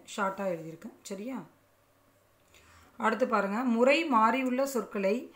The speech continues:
முறைப்படுத்தி தொடர் எழுதுக. முறை மாறி இருக்கு இந்த சொற்கள்.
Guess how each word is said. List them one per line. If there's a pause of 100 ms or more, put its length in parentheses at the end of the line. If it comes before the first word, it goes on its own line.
(280)
முறைப்படுத்தி
தொடர்
எழுதுக. (1000)
முறை
மாறி
இருக்கு
இந்த
சொற்கள்.